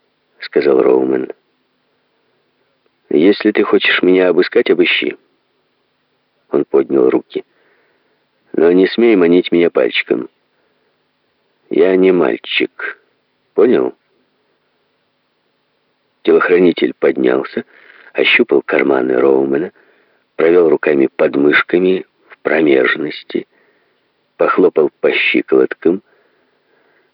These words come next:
и только после этого спросил: "Ну, что тебе нужно?" "Мне нужно, чтобы ты сказал боссу, что пришёл Пол Роумен,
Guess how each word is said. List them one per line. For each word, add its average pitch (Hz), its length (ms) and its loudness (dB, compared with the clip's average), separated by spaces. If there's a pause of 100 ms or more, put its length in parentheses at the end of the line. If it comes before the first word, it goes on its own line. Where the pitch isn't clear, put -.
и 160 200 -10
только - 320 0
после 73 300 0
этого 71 160 2
спросил: 65 580 0 (1300)
"Ну, - 300 -6
что - 280 -4
тебе - 220 -2
нужно?" 73 400 0 (2000)
"Мне 85 260 2
нужно, 101 360 2
чтобы 92 300 0
ты 92 120 -2
сказал 90 360 0
боссу, 90 480 0 (680)
что - 220 -2
пришёл 92 460 2 (140)
Пол 92 300 4
Роумен, 62 840 -2